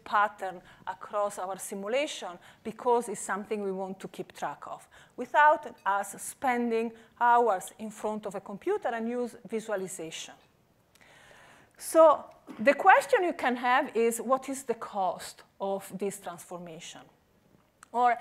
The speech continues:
is there a bottleneck when I transform my data and analyze them? And the answer is that, yes, we can have potentially bottlenecks.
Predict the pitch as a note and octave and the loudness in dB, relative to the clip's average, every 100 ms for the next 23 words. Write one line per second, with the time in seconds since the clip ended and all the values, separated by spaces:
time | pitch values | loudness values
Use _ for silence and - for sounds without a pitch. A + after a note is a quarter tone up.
0 | - - C#4 C4+ C#4 C4+ A#3+ F#3+ C#4 D#4 | -6 -6 -4 2 2 2 2 4 8 8
1 | G#4 F4 C#4 A3 D#3+ D#3 - - _ _ | 8 4 0 -4 -6 -8 -14 -20 _ _
2 | G3+ A3+ A3+ A3 G#3 G#3+ G#3+ G#3+ G#3+ A#3+ | -6 -2 -2 -2 2 4 2 -2 -8 -14
3 | G#3+ - - D#4 E4+ F#4 C4 G#3+ A#3 A3+ | -12 -14 -4 4 4 4 2 -2 0 -2
4 | A3+ F#3 F3 G#3 G3+ G3+ G3 F#3+ F3+ F#3 | -2 -4 -4 -4 -6 -4 -2 0 0 -2
5 | - F#3 E3 D#3+ - _ - - - - | -8 -10 -10 -14 -20 _ -20 -20 -8 -2
6 | D#4 E4+ F4+ G#4 C5+ - C#4 A3+ A3+ A3+ | 0 4 6 6 2 2 2 2 2 2
7 | A#3 - A3+ A#3 E4+ G4+ G#3 - A#3 B3 | 2 4 4 4 2 4 4 2 -6 -6
8 | - G4 A4 F4+ D4 D4 - D4 D4+ C#4 | -2 0 2 4 2 0 -10 -8 -4 -4
9 | - C4 A#3 F#3 A#3+ C4 A3 F3 - - | -4 -4 -4 -2 0 0 -4 -10 -18 -20
10 | - | -20